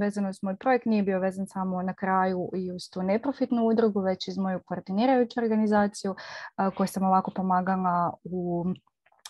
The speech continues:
realizaciji, a, projekata i programa za mlade,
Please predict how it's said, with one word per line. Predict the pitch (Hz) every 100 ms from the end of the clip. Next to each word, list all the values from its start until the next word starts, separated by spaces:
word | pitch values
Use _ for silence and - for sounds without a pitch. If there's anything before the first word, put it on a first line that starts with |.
| -
realizaciji, | 226 208 202 190 196 190 185 190 - - 185 185 185 185 -
a, | 185
projekata | - 196 190 190 208 185
i |
programa | 190 190 185 185
za | 180 185
mlade, | 196 262 285 240 262